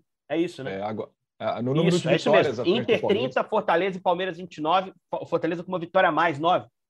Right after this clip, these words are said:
Speaker 1: É, é um baita time no retorno, mas a gente fica com aquela expectativa de que o América confirme algumas situações,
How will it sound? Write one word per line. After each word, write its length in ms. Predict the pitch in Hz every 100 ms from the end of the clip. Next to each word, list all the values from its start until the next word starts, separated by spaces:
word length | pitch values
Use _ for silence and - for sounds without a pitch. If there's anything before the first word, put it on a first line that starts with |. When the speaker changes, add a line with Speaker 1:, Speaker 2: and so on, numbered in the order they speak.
| _
Speaker 1:
É, 260 | 131 - - _
é 80 | -
um 180 | 240 233
baita 480 | 135 165 247 - 202
time 320 | - 202 190
no 80 | 160
retorno, 500 | 151 - 202 151 110 _ _ _ _ _ _
mas 200 | 147 170
a 60 | 185
gente 220 | 202 196
fica 320 | - 233 240
com 160 | 226 -
aquela 300 | - - 226
expectativa 680 | 214 226 - 214 - 214
de 120 | 220 -
que 80 |
o 20 | 233
América 400 | 214 220 220 220
confirme 720 | 269 285 - 254 269 196 165
algumas 320 | 151 156 147
situações, 680 | - 143 - 160 180 190